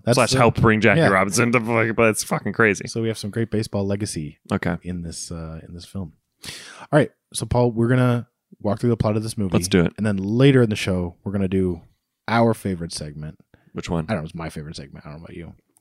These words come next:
Speaker 2: The
Speaker 1: Inside
Speaker 2: I M D B
Speaker 1: Ba-
Speaker 2: trivia?
Speaker 1: <laughs> No, Inside Baseball.
Speaker 2: Oh.
Speaker 1: It's our favorite part of the show.
Speaker 2: Yeah, it's pretty good.
Speaker 1: We have some amazing segments on Inside Baseball today. We're gonna be talking about
Speaker 2: You
Speaker 1: teen-
Speaker 2: don't know if they're amazing, and we haven't done 'em.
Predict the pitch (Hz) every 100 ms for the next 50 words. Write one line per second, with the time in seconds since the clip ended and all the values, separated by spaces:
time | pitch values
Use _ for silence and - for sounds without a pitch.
0 | _ _ 123 90 92 101 101 104 98 110
1 | 117 143 - - 175 185 170 196 127 170
2 | 117 - - 196 262 202 196 - 214 202
3 | 220 208 - 117 165 277 277 269 233 170
4 | 139 123 151 160 170 - 151 147 131 -
5 | 151 123 120 120 104 98 90 - 139 -
6 | 156 143 - 104 104 110 120 117 110 -
7 | 98 98 95 98 92 - 87 87 82 85
8 | - 87 87 87 90 87 - 90 - 92
9 | 85 - - 180 123 90 90 87 82 87
10 | 85 87 87 98 113 143 139 139 160 117
11 | 87